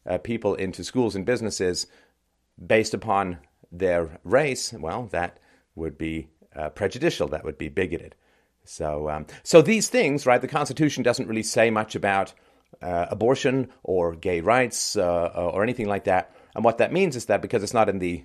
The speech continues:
Constitution, what it should be is voted on by the people, right? That's sort of the basic idea of democracy, which the Founding Fathers were highly suspicious of, but which, nonetheless, is, uh, as Churchill said,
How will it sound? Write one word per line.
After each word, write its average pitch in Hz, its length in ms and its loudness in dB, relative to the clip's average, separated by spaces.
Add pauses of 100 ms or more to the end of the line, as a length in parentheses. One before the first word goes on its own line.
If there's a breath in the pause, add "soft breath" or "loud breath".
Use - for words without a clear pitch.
(100)
Constitution, 110 760 -2 (120 loud breath)
what 92 180 2
it - 80 -4
should 127 200 0
be 104 120 -2
is 90 100 -2
voted 107 320 8
on 90 240 -2 (260 soft breath)
by 90 360 0 (100)
the - 80 -6
people, - 380 0 (120)
right? 78 140 -12
That's 78 180 -10
sort 80 120 -6
of 76 80 -4
the 71 60 -10
basic 78 340 -10
idea 78 260 -4
of 78 80 -4
democracy, 110 480 -2
which 87 180 -6
the - 60 -12
Founding 82 300 -6
Fathers 85 340 -6
were 101 60 0
highly 190 340 4
suspicious 156 460 0
of, 95 200 2
but - 140 -4
which, 92 300 0 (340 loud breath)
nonetheless, 82 600 -2 (160)
is, 80 320 -4
uh, 80 180 -2
as 78 180 -4
Churchill 82 420 -4
said, 78 320 -4